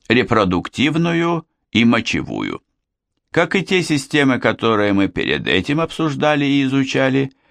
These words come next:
они тоже подвержены в высокой степени пяти факторам старения.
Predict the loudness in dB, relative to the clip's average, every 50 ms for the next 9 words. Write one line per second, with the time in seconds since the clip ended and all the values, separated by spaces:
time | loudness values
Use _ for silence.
0 | _ -20 -20 -10 -4 -2 0 2 2 2 2 2 2 2 2 2 2 0 0 0
1 | 0 0 0 2 2 2 2 0 0 0 2 2 4 2 2 0 0 0 0 0
2 | 0 0 -2 -2 0 -2 -2 -2 -2 -2 -4 -2 -2 -2 0 0 2 0 0 -2
3 | -6 _ _ _ _ _ _ 0 0 0 0 0 0 0 0 0 2 0 0 0
4 | -2 -2 0 0 2 0 -2 -2 -4 -6 -6 -4 -6 -6 -6 -6 -6 -6 -6